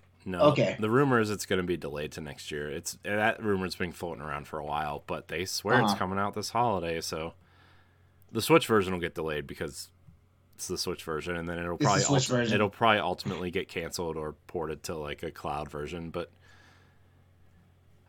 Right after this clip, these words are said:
Speaker 1: I don't know. I really wanna play that game a lot. Uh,
Speaker 2: Mm-hmm.
Speaker 1: but, I mean, in terms of, like, Switch stuff, I know a lot of people are excited for a lot of stuff coming out this fall for Switch, and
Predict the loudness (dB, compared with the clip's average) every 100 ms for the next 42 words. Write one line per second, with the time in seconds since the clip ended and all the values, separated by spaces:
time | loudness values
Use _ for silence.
0 | 2 4 4 0 0 0 0 0 -2 -4
1 | -2 0 0 -2 -2 0 0 2 2 2
2 | 2 2 2 0 -2 _ -20 _ 4 6
3 | 6 6 4 2 0 2 0 0 -2 -2
4 | -4 -2 0 0 -2 _ -10 -8 0 0
5 | 0 -4 -4 -2 -2 0 -2 -2 -2 -4
6 | -4 -2 -2 -2 -4 -4 -2 -2 0 0
7 | -2 -6 -6 -6 -4 -4 -4 -8 -6 -2
8 | -2 -4 -8 -4 -2 -2 -2 -4 -4 -8